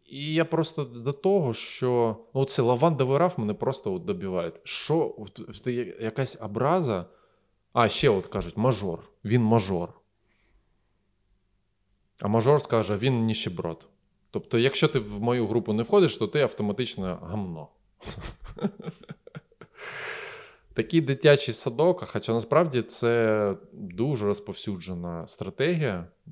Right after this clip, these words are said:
культура, культура оця, культура ідентичності. Тому я так пр-, просто хотілося це озвучити, тому що,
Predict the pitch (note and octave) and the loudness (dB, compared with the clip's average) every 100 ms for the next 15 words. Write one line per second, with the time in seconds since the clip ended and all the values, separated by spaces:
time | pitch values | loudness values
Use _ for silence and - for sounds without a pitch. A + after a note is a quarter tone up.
0 | - - G#2+ - F#2 E2+ D2+ _ _ - | -20 -4 -4 -2 -6 -6 -8 _ _ -8
1 | G2 F#2+ F2+ E2 - - D2+ - F#2+ G#2 | -8 -8 -8 -10 -12 -14 -12 -12 -8 -4
2 | G2 E3+ F#2+ - E3 - - - - _ | -4 -4 -8 -10 -14 -16 -20 -20 -20 _
3 | _ _ _ _ _ - - - _ _ | _ _ _ _ _ -20 -20 -20 _ _
4 | _ _ - G#2+ A2+ B2 B2 A#2+ A#2+ B2 | _ _ -4 -2 0 0 2 2 0 -2
5 | - - F#2+ - G#2+ F#2+ A#2+ - _ B2+ | -6 -14 -16 -14 -16 -8 -8 -8 _ -6
6 | B2 - A#2 - B2 A2+ C3 A#2+ D#3 F#3 | -6 -8 -8 -2 -2 0 -2 0 -2 -4
7 | G#2+ - A#2 A#2 - A#2 A2 | -6 -6 -4 -4 0 2 2